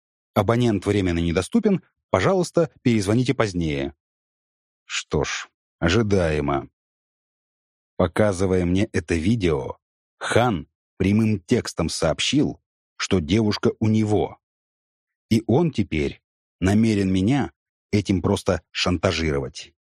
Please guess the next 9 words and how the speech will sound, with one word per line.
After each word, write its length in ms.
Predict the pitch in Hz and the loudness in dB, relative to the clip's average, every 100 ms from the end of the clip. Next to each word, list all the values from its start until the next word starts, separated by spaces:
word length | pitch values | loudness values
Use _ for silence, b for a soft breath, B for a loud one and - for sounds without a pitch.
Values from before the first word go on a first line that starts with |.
| _ _ _ _ _ _ _ | _ _ _ _ _ _ _
Беспринципная 960 | 127 78 85 - 90 87 - 82 - 82 | -2 0 0 0 0 0 -4 -4 -2 0
мразь. 600 | 78 67 64 - - - _ _ _ _ _ _ _ _ _ - | 0 -2 -4 -8 -12 -14 _ _ _ _ _ _ _ _ _ -4
Хотя, 500 | - 98 143 127 - _ _ _ | -2 0 0 0 -6 _ _ _
чего 260 | - 123 131 | -2 2 2
я 140 | 107 | 0
ожидал 580 | - 82 80 131 110 - _ _ | -2 -4 0 0 0 -4 _ _
от 160 | 92 92 | -4 -2
московской 580 | 82 - 92 - 95 | -4 -2 -4 -2 -2
мафии? 580 | 92 85 - - 62 - | 0 -2 -4 -10 -12 -14